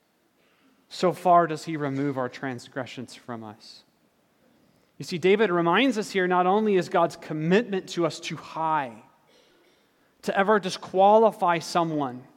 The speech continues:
from turning to God and finding God's love waiting for them there,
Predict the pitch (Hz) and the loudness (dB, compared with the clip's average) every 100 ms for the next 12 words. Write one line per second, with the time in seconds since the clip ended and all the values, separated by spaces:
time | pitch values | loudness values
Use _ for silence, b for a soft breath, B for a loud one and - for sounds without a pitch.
0 | _ b b b b 180 175 - 190 208 | _ b b b b -2 -2 -4 0 2
1 | 208 185 180 165 180 180 170 156 - 190 | 2 0 -2 2 4 4 2 -6 0 2
2 | 220 214 196 180 175 175 151 165 185 160 | 4 4 2 4 6 4 2 4 4 4
3 | 143 170 185 180 165 165 147 143 202 226 | 0 0 0 0 0 -2 -2 -2 0 0
4 | 156 | -4